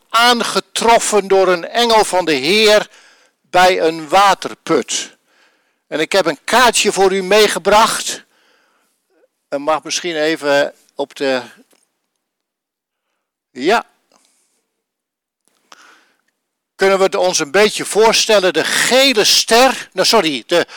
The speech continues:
de groene ster rechtsbovenaan. Dat is de plaats waar Abraham woonde. Hè, die, hij woonde bij de eikenbossen van Mamre. Dat ligt vlakbij het he-, huidige plaats Hebron. En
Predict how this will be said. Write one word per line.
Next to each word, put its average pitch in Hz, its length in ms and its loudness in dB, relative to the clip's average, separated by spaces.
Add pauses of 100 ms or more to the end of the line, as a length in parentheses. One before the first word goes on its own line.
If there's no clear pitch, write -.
(120)
de 151 140 0
groene 262 480 0
ster 226 460 2 (180)
rechtsbovenaan. 196 1200 0 (500)
Dat 214 200 0
is 226 140 -2
de 190 100 -2
plaats 208 640 2
waar 175 400 2 (500)
Abraham 180 640 2
woonde. 127 580 2
Hè, 139 160 -2
die, 147 180 -4
hij 151 240 0
woonde 190 400 2
bij 170 200 4
de 165 160 0 (120)
eikenbossen 208 800 2
van 160 180 2
Mamre. 202 560 2
Dat 175 180 -2
ligt 175 180 -2
vlakbij 190 460 2
het 175 100 0
he-, 151 500 -2
huidige 160 760 0 (240)
plaats 175 420 0 (260)
Hebron. 175 800 2 (680)
En 175 400 2